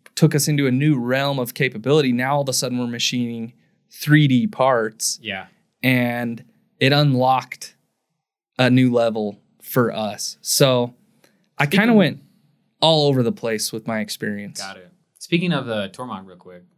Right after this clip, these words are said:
Speaker 2: I'm excited to move into the new building because that means we will be able to run our Tormach during business hours
Speaker 1: Yeah.
Speaker 2: without upsetting anybody.
Speaker 1: Yeah.
Speaker 2: <laughs>
Speaker 1: Every time I've used it here, which is once,
Speaker 2: Yeah.
Speaker 1: I remember just getting the dirtiest looks, like, people looking through the window, and I was, like, a newish employee at the time.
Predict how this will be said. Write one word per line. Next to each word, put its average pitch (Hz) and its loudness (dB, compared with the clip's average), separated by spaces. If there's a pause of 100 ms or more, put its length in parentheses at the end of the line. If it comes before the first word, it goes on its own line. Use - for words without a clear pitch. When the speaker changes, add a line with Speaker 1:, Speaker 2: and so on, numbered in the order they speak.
(120)
Speaker 2:
I'm 139 -6
excited 120 -8
to 104 -4
move 98 -6
into 90 -20
the 85 -20
new 80 -20
building 113 -12 (160)
because 98 -14
that 202 -6
means 92 -16 (120)
we 120 -12
will 135 -8
be 104 -8
able 92 -8
to 90 -20
run 104 -14
our 101 -10
Tormach 87 -20 (640)
during 208 0
business 107 -6
hours 87 -14
Speaker 1:
Yeah. 131 2
Speaker 2:
without 95 -10
upsetting - -18
anybody. - -20
Speaker 1:
Yeah. 147 6 (280)
Speaker 2:
<laughs> - -10
Speaker 1:
Every 165 4
time 175 2
I've 160 -4
used 147 -2
it 139 0
here, 139 -2
which 127 -4
is 113 -10
once, 120 -4 (540)
Speaker 2:
Yeah. 85 -14 (120)
Speaker 1:
I 131 2
remember 131 2
just 113 -8
getting 117 -8
the 113 -8
dirtiest 113 -6
looks, 113 -4
like, 113 -6
people 117 -2
looking 113 -8
through 110 -8
the 107 -6
window, 170 4
and 139 0
I 143 -2
was, 135 -2
like, 131 -4
a 127 -6
newish 127 0
employee 120 -2
at - -4
the 139 -6
time. 143 -2